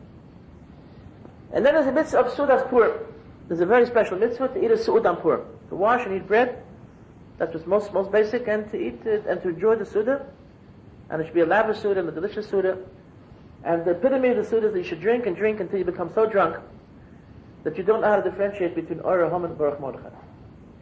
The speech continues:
Now, according to many opinions, that does not mean literally, but there's a lot of ways of, of express. One of them is that you drink so much until you fall asleep. And once you're asleep, you don't know how to differentiate. Other ways of saying it. Whatever it is, we never saw someone who was so drunk.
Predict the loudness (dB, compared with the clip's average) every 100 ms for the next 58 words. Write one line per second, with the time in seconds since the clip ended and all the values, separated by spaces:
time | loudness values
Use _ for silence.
0 | -20 -20 -20 -12 0 0 0 -6 0 0
1 | 2 2 4 2 2 -2 -4 -4 -4 -4
2 | -2 -2 0 -2 -6 -2 0 2 0 -2
3 | -10 -20 -20 -20 -20 -20 -20 -20 -20 -20
4 | -20 -6 -4 0 2 2 2 0 -2 -12
5 | -16 -14 -8 -6 -6 -8 0 0 0 -6
6 | -4 -2 -4 -2 -4 -4 -12 -12 -12 -6
7 | -2 -2 -2 -6 -10 -4 -2 -2 -6 -10
8 | -10 -20 -20 -20 -20 -20 -20 -10 -6 -2
9 | -2 -2 -6 -2 -2 -2 -2 -4 -6 -6
10 | -10 -10 -16 -20 -20 -20 -20 -20 -20 -20
11 | -20 -20 -14 -2 0 2 0 -4 -6 -6
12 | -10 -16 -20 -20 -20 -20 -20 -20 -4 4
13 | 4 6 6 4 2 0 0 2 0 0
14 | 0 -2 -2 -2 -2 -2 -4